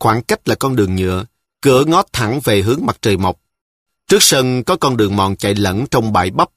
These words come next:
bãi mía đổ tầng ra bờ sông. Nhưng bây giờ, đó là bãi cỏ hoang bị dẫm nát dưới vó ngựa và chân người. Nền nhà của lão là mảnh đất rìa của sân đình, hàng năm khỏi phải đóng thuế. Lão dời nhà lại đó cách đây đã tám năm, sau một vụ mất lòng với Quảng Dõng.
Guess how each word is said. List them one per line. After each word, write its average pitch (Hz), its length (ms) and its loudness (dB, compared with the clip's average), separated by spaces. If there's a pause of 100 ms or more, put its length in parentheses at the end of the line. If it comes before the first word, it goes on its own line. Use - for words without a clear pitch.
bãi 92 200 0
mía 120 280 0
đổ 104 220 0
tầng 90 280 -4
ra 101 120 -4
bờ 95 180 -4
sông. 113 320 0 (420)
Nhưng 180 140 2
bây 180 120 4
giờ, 113 300 2 (200)
đó 180 160 2
là 143 140 2
bãi 110 200 0
cỏ 110 180 -2
hoang 139 340 -2
bị 107 180 -2
dẫm 104 280 0
nát 180 220 -4
dưới 180 140 0
vó 175 220 0
ngựa 95 280 -2
và 87 140 -6
chân 110 260 -2
người. 95 240 0 (640)
Nền 135 220 2
nhà 135 120 0
của 170 120 0
lão 143 240 2
là 135 180 0
mảnh 113 240 -2
đất 202 200 -4
rìa 113 200 4
của 131 140 -2
sân 143 240 -2
đình, 104 240 0 (280)
hàng 143 240 0
năm 175 260 0
khỏi 101 320 0
phải 113 120 -2
đóng 107 180 -4
thuế. 113 300 0 (640)
Lão 160 220 2
dời 131 140 4
nhà 117 200 0
lại 110 160 0
đó 117 160 0
cách - 200 -6
đây 117 180 0
đã 101 120 -2
tám 131 320 -2
năm, 117 240 -2 (200)
sau 160 440 4
một 127 220 -2
vụ 107 120 2
mất 156 260 -4
lòng 104 260 2
với 143 180 0
Quảng 107 320 0
Dõng. 104 320 0